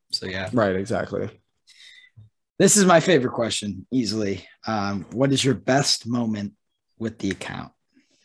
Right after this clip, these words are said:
Speaker 1: Um, it has to be the sixty-one. I'm not sure I've ever had more fun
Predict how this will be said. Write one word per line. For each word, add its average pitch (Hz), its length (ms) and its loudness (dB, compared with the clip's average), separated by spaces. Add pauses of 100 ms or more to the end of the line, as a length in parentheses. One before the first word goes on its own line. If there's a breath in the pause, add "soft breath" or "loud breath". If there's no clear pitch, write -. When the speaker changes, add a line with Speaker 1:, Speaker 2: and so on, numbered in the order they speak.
(1200)
Speaker 1:
Um, 104 560 -2 (1400)
it 127 120 2
has - 460 4
to 143 120 0
be 127 220 2
the 107 100 -4
sixty-one. 92 920 -4 (720)
I'm 135 180 0
not 156 180 2
sure 160 200 4
I've 135 220 0
ever 135 240 0
had 120 320 -4
more 120 300 -2
fun 101 500 -8